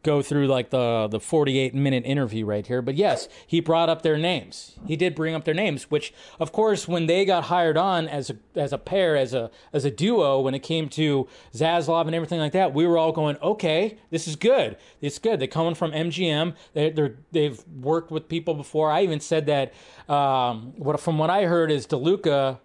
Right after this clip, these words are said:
not really a big fan of Toby. And of course, Toby got ousted, so that was good. But yes, he did praise them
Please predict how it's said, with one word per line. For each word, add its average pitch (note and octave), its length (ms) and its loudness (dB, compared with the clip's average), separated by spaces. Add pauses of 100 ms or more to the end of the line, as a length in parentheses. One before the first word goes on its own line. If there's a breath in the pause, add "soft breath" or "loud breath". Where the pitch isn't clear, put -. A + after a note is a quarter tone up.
(120)
not D#3+ 320 -2
really D#3 200 2
a C#3+ 60 2
big D#3 180 0
fan D#3+ 280 -2
of A#2 100 -10
Toby. C#3 500 0 (460 loud breath)
And C#3+ 140 2
of C3+ 80 -4
course, D#3 220 0
Toby E3 260 2
got C#3 160 2
ousted, D3+ 500 0
so - 140 -6
that C3+ 100 2
was C3 120 -6
good. F#3+ 180 -2
But D3 80 -2
yes, E3+ 300 0
he D3+ 80 -2
did D#3 340 0 (340 loud breath)
praise E3 580 2 (180)
them C#3 480 -2